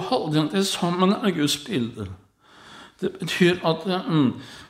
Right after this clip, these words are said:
to menn kan ikke helt og fullt avbilde Guds bilde. En mann og kvinne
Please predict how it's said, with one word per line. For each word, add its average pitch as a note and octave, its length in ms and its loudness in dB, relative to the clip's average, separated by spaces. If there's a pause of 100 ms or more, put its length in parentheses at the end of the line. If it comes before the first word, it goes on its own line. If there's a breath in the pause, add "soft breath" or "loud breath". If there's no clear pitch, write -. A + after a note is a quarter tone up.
(120 loud breath)
to - 240 -6
menn G#3+ 320 6
kan A3 200 4
ikke A#3 200 2
helt A3 300 2
og A3 100 -4
fullt A3+ 260 -4
avbilde F#3+ 480 -2
Guds F3 220 -4
bilde. C3 640 0 (600 loud breath)
En G#3+ 180 0
mann C4 420 0
og A3 220 8
kvinne D3+ 580 2